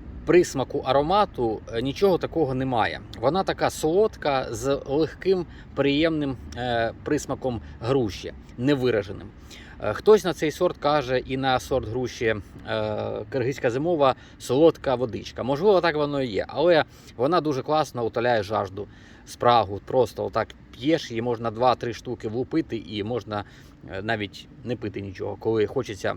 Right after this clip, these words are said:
втамувати, е, спрагу. Так що сорт гарний, смачний, ароматів дуже нема у, у нього, але вона насипає кожен рік врожаями. Я бачив, як вона плодоносить в інтенсивних садах. Це просто,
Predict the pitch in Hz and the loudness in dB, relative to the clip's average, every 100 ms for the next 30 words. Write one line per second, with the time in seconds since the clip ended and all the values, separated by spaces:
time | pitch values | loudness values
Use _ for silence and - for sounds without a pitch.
0 | 98 - 107 107 107 104 98 - - 101 | -6 -6 -2 -2 -2 -4 -6 -12 -18 -14
1 | 95 - - 104 98 123 - 139 - - | -14 -12 -10 -10 -6 -6 -2 -4 -6 -20
2 | - - - - - - - - 208 139 | -20 -20 -20 -20 -20 -20 -2 6 6 6
3 | 147 175 190 202 190 - - - - - | 4 4 4 -4 -8 -14 -20 -20 -20 -18
4 | - - - - - 160 156 175 185 202 | -18 -18 -18 -14 2 2 4 2 2 2
5 | 175 - - - - - - - - - | -4 -12 -14 -12 -14 -14 -16 -14 -14 -14
6 | - - - - - - - - - - | -16 -16 -12 -12 -12 -12 -12 -12 -12 -12
7 | - - 131 160 202 190 160 131 139 139 | -10 -4 2 4 6 6 4 -2 0 2
8 | 135 139 151 165 - 165 170 165 160 160 | 2 4 4 2 0 -2 0 -2 -2 -6
9 | - - - 117 156 196 147 143 135 117 | -8 -14 -8 0 2 2 0 0 2 2
10 | 110 - - - - - 131 131 120 131 | -2 -14 -18 -20 -18 -8 -4 -2 -2 2
11 | 113 110 113 113 110 104 107 107 135 170 | 0 0 -4 -2 -4 -4 -4 -4 0 0
12 | 151 123 113 120 - 107 113 101 107 107 | 0 -2 2 2 0 0 0 0 -2 -4
13 | - 113 113 117 - 107 104 104 127 107 | -4 -2 -2 -2 -4 -6 -6 -8 -10 -10
14 | - 110 147 139 - - 120 - 104 | -6 -2 -2 -2 -6 0 0 0 -6